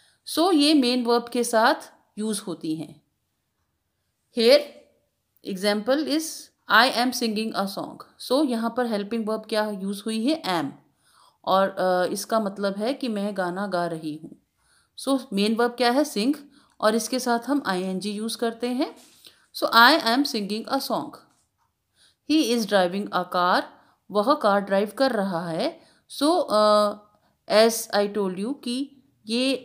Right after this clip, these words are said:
प्रेजेंट टाइम में चल रहे एक्शन को शो करने के लिए हमें बताती हैं हेल्पिंग वर्ब्स is, am, are। So यहाँ पर he के साथ is यूज़ हुआ है।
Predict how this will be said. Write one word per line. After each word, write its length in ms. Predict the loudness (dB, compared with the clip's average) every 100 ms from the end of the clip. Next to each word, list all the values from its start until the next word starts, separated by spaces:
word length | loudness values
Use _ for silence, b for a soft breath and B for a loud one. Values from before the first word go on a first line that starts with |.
| -14 _
प्रेजेंट 360 | 0 4 4
टाइम 220 | 4 2 0
में 180 | -2
चल 180 | -4 -6
रहे 260 | -4 -4 -4
एक्शन 440 | -4 -8 -6 -6
को 140 | -4 -6
शो 180 | -6
करने 340 | -4 -4 -4 -8
के 180 | -8 -8
लिए 400 | -6 -6 -6 b b b b _ -6
हमें 320 | -4 -2 -2
बताती 480 | -2 -2 -4 -4 -4
हैं 180 | -2
हेल्पिंग 400 | -4 -4 -6 -4
वर्ब्स 240 | -2 -2 -2
is, 220 | -4 -4
am, 180 | -6 -4
are। 220 | -6 -6 -8
So 60 | -4
यहाँ 300 | -4 -2 0
पर 120 | 0 0
he 200 | -4 -4
के 140 | -4
साथ 180 | 0 -2
is 260 | -2 -6
यूज़ 300 | -4 -6 -6
हुआ 200 | 0 0
है। 280 | 2 -2 -4